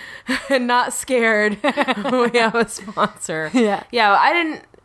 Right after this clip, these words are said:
Speaker 1: like, you were, you were in a flow, you know?
Speaker 2: Yeah.
Speaker 1: No
Speaker 2: Yeah.
Speaker 1: need to mess it up.
Speaker 2: Right.
Speaker 1: Um, yeah, we're sponsored by Wink. Wine Inc. Wink. Go to wink dot com, enter promo code merds, and, uh, you can get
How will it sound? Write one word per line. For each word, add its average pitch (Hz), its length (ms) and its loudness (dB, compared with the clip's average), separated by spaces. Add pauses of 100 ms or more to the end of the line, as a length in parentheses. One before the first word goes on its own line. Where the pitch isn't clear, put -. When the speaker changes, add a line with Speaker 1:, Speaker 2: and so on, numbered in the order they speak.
(300)
Speaker 1:
like, 247 360 0
you 269 320 -8
were, 277 180 -4
you 285 220 -4
were 320 160 2
in 320 80 -2
a 294 60 -2
flow, 170 400 0
you 180 160 -10
know? 208 100 -2
Speaker 2:
Yeah. 202 260 0 (220)
Speaker 1:
No 277 160 -4
Speaker 2:
Yeah. 226 160 2
Speaker 1:
need 208 240 -8
to 196 80 -18
mess 170 260 -10
it 147 60 -12
up. 147 220 -8 (160)
Speaker 2:
Right. 233 320 -2
Speaker 1:
Um, 190 460 0 (280)
yeah, 269 180 2
we're 302 180 4
sponsored 359 520 -2
by 330 180 2
Wink. 381 520 -2 (440)
Wine 294 460 0
Inc. 277 380 -4
Wink. 240 440 -2
Go 233 120 -2
to 233 60 0
wink 285 200 -4
dot 269 160 2
com, 277 460 0 (320)
enter 262 200 -4
promo 285 300 0
code 247 220 0
merds, 269 640 0 (300)
and, 208 460 0
uh, 196 540 4
you 214 140 -8
can 220 160 -8
get 202 320 -4